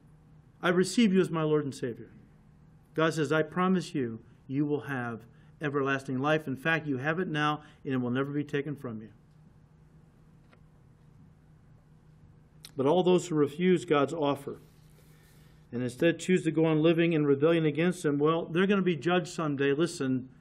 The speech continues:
without mercy. Proverbs twenty-nine, verse one,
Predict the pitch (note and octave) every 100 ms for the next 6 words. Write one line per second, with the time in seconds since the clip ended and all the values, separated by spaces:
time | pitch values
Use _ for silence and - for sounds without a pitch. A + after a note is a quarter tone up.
0 | - - - - C#3 C3 - D3+ C3+ C3
1 | - - - C3 C3 C3 A#2+ - - -
2 | _ - - - _ - - - - -
3 | _ - - - _ - E3+ F#3 F3+ D#3
4 | - F#3+ F3+ F3 F3+ D3 D#3+ D#3 F3 G3+
5 | G#3+ -